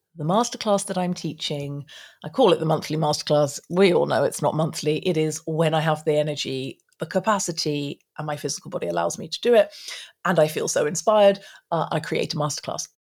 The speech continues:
The next one is on Thursday, I believe, the seventh, and it's on altar building. This masterclass will be for everybody.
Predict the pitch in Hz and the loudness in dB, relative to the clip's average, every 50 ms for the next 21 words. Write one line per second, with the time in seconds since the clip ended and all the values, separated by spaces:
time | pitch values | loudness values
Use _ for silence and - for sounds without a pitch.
0 | - 165 180 247 349 - - - - 233 214 208 208 208 185 190 190 - - - | -6 -2 0 2 2 2 0 -2 0 2 2 2 2 2 0 0 0 0 0 2
1 | 160 160 156 151 151 147 151 151 160 160 - _ _ _ _ _ _ _ _ - | 4 4 4 4 2 0 -2 -4 -8 -10 -12 _ _ _ _ _ _ _ _ -6
2 | 147 156 160 180 196 - - - 247 254 277 294 311 320 - 269 269 254 277 285 | -4 -2 -2 -2 -4 -4 -4 -2 -2 0 2 0 0 0 -2 -2 -2 -2 -2 -2
3 | 311 330 339 339 - 202 - - 185 180 180 226 262 - - - 190 185 165 - | 0 -2 -2 -4 -6 -6 -4 0 0 0 0 -2 -6 -6 -6 -4 -4 -4 -4 -6
4 | - _ _ - 220 220 208 202 196 196 202 196 196 _ _ _ _ _ - 185 | -10 _ _ 2 4 6 6 6 6 4 4 2 -2 _ _ _ _ _ 0 0
5 | 180 175 - - - 170 170 - 156 160 147 147 - - - - 170 160 - _ | 0 0 0 0 0 0 0 0 0 0 0 0 -2 -4 -6 -8 -8 -12 -16 _
6 | - 165 196 190 - - - - _ _ _ _ _ _ _ _ _ _ _ _ | -6 -4 -4 -2 -2 -4 -6 -10 _ _ _ _ _ _ _ _ _ _ _ _
7 | _ _ _ 190 190 190 190 - - 180 160 160 - 165 156 - 165 160 160 - | _ _ _ -2 0 0 0 0 0 -2 -2 0 -2 -2 -2 -2 -2 -2 -2 -6
8 | - - - - 170 180 - 170 160 160 - - - 143 - - - - - | -8 -10 -2 2 2 4 4 2 0 -2 -4 -8 -8 -8 -10 -10 -10 -12 -12